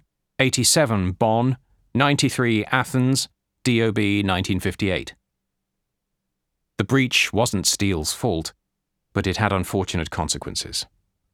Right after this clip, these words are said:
As an exposed British officer, he couldn't go back to Russia. In Moscow, the spies were staging a comeback. In nineteen ninety-eight,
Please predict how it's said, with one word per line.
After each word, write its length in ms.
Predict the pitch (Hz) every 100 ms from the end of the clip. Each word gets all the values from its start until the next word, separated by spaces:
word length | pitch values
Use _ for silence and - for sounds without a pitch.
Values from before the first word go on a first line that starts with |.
| _ _ _ _
As 180 | 104 107
an 80 | 107
exposed 640 | 104 - 120 120 117 -
British 300 | 117 107 113
officer, 480 | 110 95 92 90 87
he 160 | 85 101
couldn't 380 | - 113 95
go 160 | - 90
back 360 | 82 87 67 -
to 120 | -
Russia. 500 | 82 85 - - - _ _ _ _ _ _ _ _ _ _ _ _ _ _ _ _ _ _ _ _ _
In 160 | 120 175
Moscow, 580 | 160 170 - 87 73 95
the 100 | 110
spies 540 | - 120 107 107 113
were 60 | 131
staging 480 | - 107 90 98
a 80 | 104
comeback. 600 | - 139 135 82 57 - _ _ _ _ _ _ _ _ -
In 120 | 123
nineteen 340 | 127 135 127
ninety-eight, 580 | 117 113 113 123 92 -